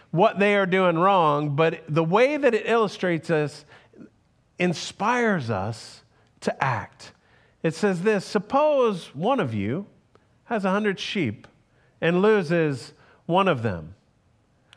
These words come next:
Doesn't he leave the ninety-nine in the open country and go after the lost sheep until he finds it?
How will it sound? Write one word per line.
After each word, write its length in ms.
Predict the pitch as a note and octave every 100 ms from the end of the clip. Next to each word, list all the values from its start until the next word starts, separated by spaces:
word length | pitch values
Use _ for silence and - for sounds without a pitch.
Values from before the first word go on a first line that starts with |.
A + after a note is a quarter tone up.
| _ -
Doesn't 440 | F3+ A#3+ B3 C4
he 420 | F3+ G#3 G#3 G3
leave 560 | D3 D3+ G3+ B3+ C#4 A3
the 100 | F#3
ninety-nine 800 | F3 G3 A#3+ A3+ G3 G3+ A3+ B3
in 120 | G3+
the 120 | F3+
open 300 | F#3 A#3+ A3
country 500 | E3+ G#3 G#3 B3+ C4+
and 240 | F3 E3 C#3+
go 400 | F#3+ A3+ C4 C4+
after 540 | F#3+ A3+ A3+ B3+ C4
the 160 | F#3+ D#3+
lost 300 | F#3 C4 -
sheep 400 | - A#3+ D#4 - - - -
until 480 | C#3+ - G#3+ D#4 E4
he 140 | B3+
finds 440 | - F3 A3 F#4 F#4+
it? 220 | G#4